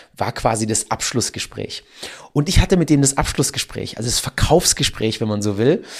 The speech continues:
Und, ähm, der war schon vier Wochen bei uns und irgendwie war es mit Terminen, was konnte kein anderer das machen. Und dann habe ich diesen Termin bekommen mit diesem schwierigen Arzt.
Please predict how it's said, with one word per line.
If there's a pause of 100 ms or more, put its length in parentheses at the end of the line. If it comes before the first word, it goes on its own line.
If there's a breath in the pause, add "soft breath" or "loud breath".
(340 loud breath)
Und,
ähm,
der
war
schon
vier
Wochen
bei
uns
und
irgendwie
war
es
mit
Terminen,
was
konnte
kein
anderer
das
machen.
Und
dann
habe
ich
diesen
Termin
bekommen
mit
diesem
schwierigen
Arzt.